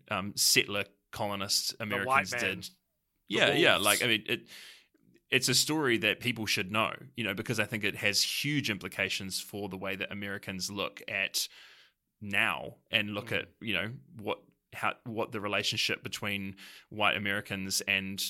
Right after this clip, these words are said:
Speaker 1: Native Americans or indigenous, indigenous Americans should be.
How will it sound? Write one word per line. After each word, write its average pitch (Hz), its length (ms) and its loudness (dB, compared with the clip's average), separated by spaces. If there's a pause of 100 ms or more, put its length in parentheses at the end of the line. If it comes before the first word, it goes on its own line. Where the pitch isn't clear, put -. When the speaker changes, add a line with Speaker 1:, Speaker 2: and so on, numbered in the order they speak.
(140)
Speaker 1:
Native 104 340 -2
Americans 101 800 -2
or 98 180 -2
indigenous, 104 420 -4 (120)
indigenous 110 540 -4
Americans 98 600 -2 (220)
should 104 340 0
be. 117 420 0